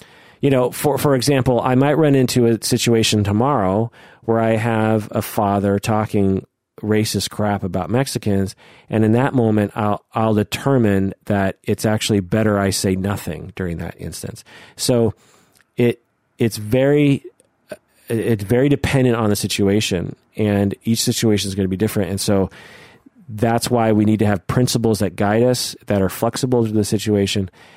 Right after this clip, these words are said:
and we need to have ways of reviewing how our principles and policies are actually doing in the field by talking with others who will challenge us and say, like, "Well, I don't know, you know, you," for, for me, for instance,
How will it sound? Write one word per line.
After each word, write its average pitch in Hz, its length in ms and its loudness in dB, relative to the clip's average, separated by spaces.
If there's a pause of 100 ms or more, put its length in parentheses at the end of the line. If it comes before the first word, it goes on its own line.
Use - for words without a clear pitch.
(300)
and 101 600 0
we 104 180 0
need 104 200 0
to 107 60 2
have 101 200 0
ways 98 300 2
of 95 80 2
reviewing 98 800 0
how 101 520 -2
our 98 180 -4
principles 95 520 -4
and 87 100 -6
policies 95 540 -4
are 90 440 -6
actually 92 380 -6
doing 87 520 -2
in 90 180 -6
the 85 80 -4
field 92 460 -2
by 90 180 -4
talking 90 420 -8
with 85 300 -10
others 90 400 -6 (380)
who 98 180 0
will 92 300 2
challenge 127 380 0
us 73 220 -8
and 87 100 -8
say, 95 220 -2
like, 92 220 -4
"Well, 143 180 0
I - 140 -2
don't - 100 0
know, - 140 -10 (420)
you 113 80 -2
know, 107 300 2 (220)
you," 113 520 2 (520)
for, 147 260 -4
for 135 260 0
me, 113 300 4
for 113 180 -2
instance, 101 460 -2